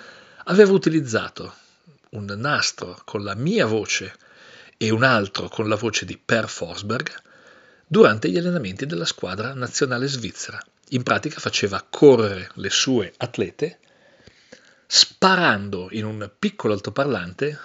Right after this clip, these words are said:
la mia voce e quella di Per Forsberg, affinché si abituassero a correre, a trovare i punti e rimanere concentrate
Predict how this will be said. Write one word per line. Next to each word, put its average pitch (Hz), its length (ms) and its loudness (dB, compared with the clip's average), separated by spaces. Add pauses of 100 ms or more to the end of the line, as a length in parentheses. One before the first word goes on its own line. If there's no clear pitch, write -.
la 120 180 -2
mia 135 240 2
voce 120 360 2
e 151 60 0
quella 110 280 2
di 107 120 -2
Per 107 240 0
Forsberg, 92 540 -8
affinché 180 400 0
si - 160 6
abituassero 113 840 0
a - 240 -4
correre, 107 560 6
a - 80 -8
trovare 110 420 0
i - 20 -4
punti 113 340 -6
e 107 60 -2
rimanere 110 360 -2
concentrate - 760 -4